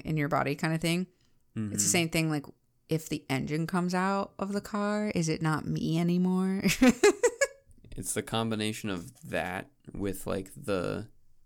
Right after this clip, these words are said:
Speaker 1: I guess
Speaker 2: the
Speaker 1: every
Speaker 2: reconstruction of the boat paradox, where it's like you replace one board of the boat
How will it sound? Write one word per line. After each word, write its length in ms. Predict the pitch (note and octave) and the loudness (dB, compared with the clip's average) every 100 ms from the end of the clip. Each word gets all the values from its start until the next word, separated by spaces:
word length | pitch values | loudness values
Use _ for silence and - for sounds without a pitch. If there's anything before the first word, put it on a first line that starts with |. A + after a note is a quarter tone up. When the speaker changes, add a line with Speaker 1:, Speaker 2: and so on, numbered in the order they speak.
| - | -2
Speaker 1:
I 80 | F#3+ | 2
guess 140 | A#3 G2 | 2 2
Speaker 2:
the 40 | G3 | 2
Speaker 1:
every 120 | G3 F#3 | 0 0
Speaker 2:
reconstruction 580 | F#2+ - G2 - A2 | -6 -2 -4 -4 -4
of 140 | G2+ G#2+ | -4 -2
the 80 | F#2 | -4
boat 500 | F2+ - C#3+ - - | 0 0 0 -4 -6
paradox, 800 | A2 G2+ G2+ G2+ A2 - - | -4 -4 -4 -4 -6 -6 -6
where 140 | - F#2 | -2 -4
it's 200 | F#2 - | -4 -6
like 220 | F#2 F2+ | -6 -4
you 100 | F#2 | -4
replace 560 | F2+ - G2+ F2+ F#2 - | -4 -4 -2 -2 -4 -6
one 320 | F#2+ F#2 F#2 | -4 -2 -4
board 360 | F#2 F2+ F#2 F#2+ | -4 -2 -2 -2
of 140 | F#2 | -4
the 100 | F2+ | -6
boat 300 | F2 F2+ F#2+ | -2 0 -2